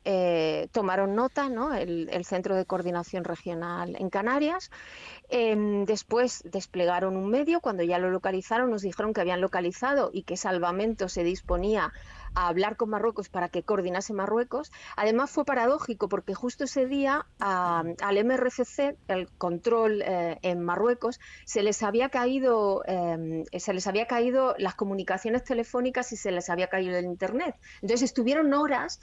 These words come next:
sin ni siquiera poder comunicar con Marruecos, porque Marruecos, nosotras in-, lo intentábamos también y era imposible porque había tenido esa caída. Entonces después ya, mm, pasan unas horas y nos dicen, "No, es que Marruecos coordina el rescate"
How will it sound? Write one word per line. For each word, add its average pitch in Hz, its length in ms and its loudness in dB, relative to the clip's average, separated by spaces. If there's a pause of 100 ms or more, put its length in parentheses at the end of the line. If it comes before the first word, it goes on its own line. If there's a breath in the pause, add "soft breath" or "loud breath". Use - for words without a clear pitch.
(140 loud breath)
sin 233 260 2
ni 233 100 4
siquiera 269 360 -2
poder 240 280 2
comunicar 196 480 -2
con 214 120 -4
Marruecos, 214 580 -4 (220 loud breath)
porque 202 260 0
Marruecos, 220 540 0
nosotras 190 400 0
in-, 196 160 2
lo 175 140 0
intentábamos 202 680 2
también 226 360 2
y 214 100 2
era 208 80 0
imposible 214 480 -2
porque 165 240 -6
había 156 180 2
tenido 185 240 -2
esa 170 200 -6
caída. 151 420 -8 (320 loud breath)
Entonces 196 260 0
después 254 720 2 (240 soft breath)
ya, 175 380 0
mm, 151 160 -8
pasan 180 320 -6
unas 190 240 -2
horas 277 260 0
y 233 40 2
nos 190 140 0
dicen, 190 240 -2
"No, 240 100 4
es 254 120 2
que 254 260 0
Marruecos 226 760 0
coordina 190 640 0
el 147 100 -2
rescate" - 560 -6